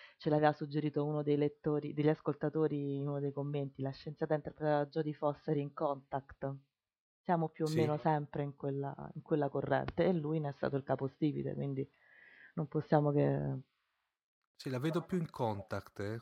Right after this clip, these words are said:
Speaker 2: come se dovessi, eh, infatti io se dovessi dare veramente un volto, diciamo, di, di attrice a Susan Calvin, eh, la, in effetti la Jodie Foster me la vedrei perfetta.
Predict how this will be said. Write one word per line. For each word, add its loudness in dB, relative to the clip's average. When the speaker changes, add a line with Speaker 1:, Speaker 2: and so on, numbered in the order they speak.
Speaker 2:
come -8
se -6
dovessi, -4
eh, -10
infatti -8
io -2
se -4
dovessi -6
dare -4
veramente -4
un -2
volto, -4
diciamo, -6
di, -16
di -6
attrice -6
a -4
Susan -8
Calvin, -4
eh, -6
la, -8
in -10
effetti -12
la -8
Jodie -8
Foster -10
me -12
la -10
vedrei -10
perfetta. -16